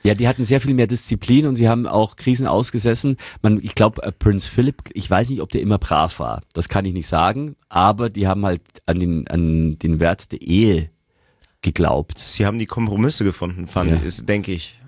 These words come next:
Speaker 2: Also es ging um
Speaker 1: Und du glaubst,
Speaker 2: Kompromissfindung.
Speaker 1: du glaubst jetzt, wenn man, äh, ist
Speaker 2: Ich will's,
Speaker 1: selbst,
Speaker 2: ich
Speaker 1: selbst,
Speaker 2: will's, ich
Speaker 1: ist jetzt Selbstverwirklichung vor Kompromiss?
Speaker 2: Ich glaube, ich will's nicht verallgemeinern, also nicht alle über einen Kamm scheren oder in eine Schublade packen, aber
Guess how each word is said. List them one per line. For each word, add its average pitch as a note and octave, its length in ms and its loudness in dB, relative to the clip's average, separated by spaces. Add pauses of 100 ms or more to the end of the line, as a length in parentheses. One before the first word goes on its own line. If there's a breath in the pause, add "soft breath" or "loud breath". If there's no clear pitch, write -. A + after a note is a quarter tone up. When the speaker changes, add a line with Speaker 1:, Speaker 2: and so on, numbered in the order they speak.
(100)
Speaker 2:
Also F#2 200 -4
es F#2 100 -8
ging A#2+ 160 0
um A#2+ 60 2
Speaker 1:
Und C3+ 80 4
du D3+ 80 4
glaubst, C3+ 180 2
Speaker 2:
Kompromissfindung. B2+ 640 0
Speaker 1:
du F#2+ 80 -4
glaubst B2 280 2
jetzt, D3 240 -6
wenn D3 120 2
man, C#3 260 0 (160)
äh, D#2+ 220 -10 (200)
ist B2 180 2
Speaker 2:
Ich A#2 160 0
will's, D#3 240 6
Speaker 1:
selbst, - 200 -10
Speaker 2:
ich - 140 -4
Speaker 1:
selbst, D3 540 0
Speaker 2:
will's, A2 120 -6
ich A2+ 80 2
Speaker 1:
ist G#2+ 60 2
jetzt - 320 2
Selbstverwirklichung D3 1120 -2
vor C#3 280 0
Kompromiss? A#2+ 600 0 (1200)
Speaker 2:
Ich - 160 -16
glaube, G2 520 0
ich G2+ 180 -2
will's D#3 220 2
nicht F#3 100 -6
verallgemeinern, C3 840 2
also A#2 300 0
nicht B2+ 260 0
alle C3 160 2
über A#2 280 0
einen A2 180 0
Kamm A2+ 220 -2
scheren B2 340 -4
oder A2+ 220 2
in A2+ 40 0
eine A2 200 2
Schublade A#2 420 0
packen, B2 400 -4
aber G#2+ 460 2